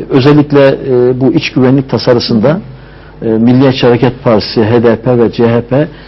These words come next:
yan yana geldi, yaygarasını koparanlar, e, işte görülüyor ki,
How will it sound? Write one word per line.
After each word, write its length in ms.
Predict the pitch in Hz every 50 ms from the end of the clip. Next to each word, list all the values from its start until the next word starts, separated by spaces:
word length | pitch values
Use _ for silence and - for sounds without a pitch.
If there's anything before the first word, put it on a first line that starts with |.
| - - -
yan 240 | 123 139 156 156
yana 220 | 143 131 117 110 107
geldi, 540 | 98 104 98 92 90 82 90 92 87 82 - - - - - - - -
yaygarasını 720 | 110 117 123 123 120 127 123 120 110 - - 104 101 95
koparanlar, 720 | - - 131 - 143 131 117 101 98 104 160 208 - - - - - - - - - - - - -
e, 40 |
işte 220 | - 107 - - 131
görülüyor 480 | 135 156 147 151 165 175 165 127 98
ki, 200 | - - 170 208